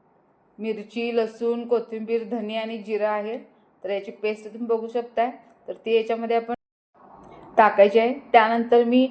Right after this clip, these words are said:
एक कांदा घेतला आहे, तो उभा असा कट करून याच्यामध्ये टाकलेला आहे. त्यानंतर कोथिंबीर टाकलेली आहे आणि त्यानंतर आता आपण ह्याच्यात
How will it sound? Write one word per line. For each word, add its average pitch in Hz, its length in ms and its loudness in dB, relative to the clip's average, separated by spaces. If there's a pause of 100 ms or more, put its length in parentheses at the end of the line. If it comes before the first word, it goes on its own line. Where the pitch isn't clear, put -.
(600)
एक 240 240 4
कांदा 247 280 6
घेतला 262 360 2
आहे, 233 120 2
तो 247 120 6
उभा 226 180 6
असा 233 160 2
कट 240 320 -2
करून 247 160 2
याच्यामध्ये 233 420 -2
टाकलेला 214 440 -4
आहे. 214 200 -4 (260)
त्यानंतर 214 320 0
कोथिंबीर 233 540 0
टाकलेली 247 420 -2
आहे 233 260 0 (2500)
आणि 214 200 -10
त्यानंतर 233 440 0
आता 240 140 4
आपण 240 240 0
ह्याच्यात 233 460 0